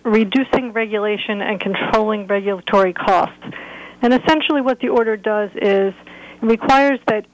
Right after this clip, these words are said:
each federal agency, when it's issuing a new rule, to identify two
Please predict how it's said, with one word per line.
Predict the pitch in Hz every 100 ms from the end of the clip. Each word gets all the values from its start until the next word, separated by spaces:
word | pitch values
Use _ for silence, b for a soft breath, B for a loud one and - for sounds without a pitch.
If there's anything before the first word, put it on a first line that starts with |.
| _
each | 277 285 -
federal | 277 254 233
agency, | 220 208 214 214 202 - 196
when | 196 202
it's | 190 -
issuing | 220 - 220 208
a |
new | 202 202 196 185
rule, | 196 202 226 240 - -
to | 233
identify | 226 233 226 - 220 214 208 - - -
two | 269 262 262 254